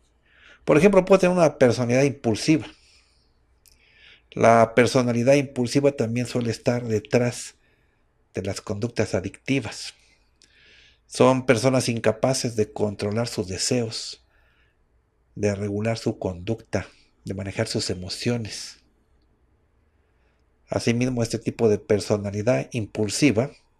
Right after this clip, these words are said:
pues, se le distingue una tendencia por querer experimentar cosas novedosas, probar nuevas sensaciones y no saber decir no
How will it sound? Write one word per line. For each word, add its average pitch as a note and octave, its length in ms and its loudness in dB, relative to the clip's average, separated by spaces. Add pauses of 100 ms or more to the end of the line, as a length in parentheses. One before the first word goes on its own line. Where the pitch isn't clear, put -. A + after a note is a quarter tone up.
(2250)
pues, - 360 0 (560)
se - 160 4
le A#2+ 80 4
distingue B2 720 0 (100)
una A#2+ 260 -4
tendencia A2+ 540 -4
por G#2 140 -6
querer A2 220 0
experimentar G2 840 -6 (680)
cosas A#2 300 0
novedosas, G2 960 -8 (520)
probar A2+ 280 6
nuevas A#2 220 0
sensaciones G#2 1000 -4 (920)
y G#2+ 80 -6
no A2 140 4
saber A2+ 300 6
decir A#2 360 -2
no G2+ 400 -6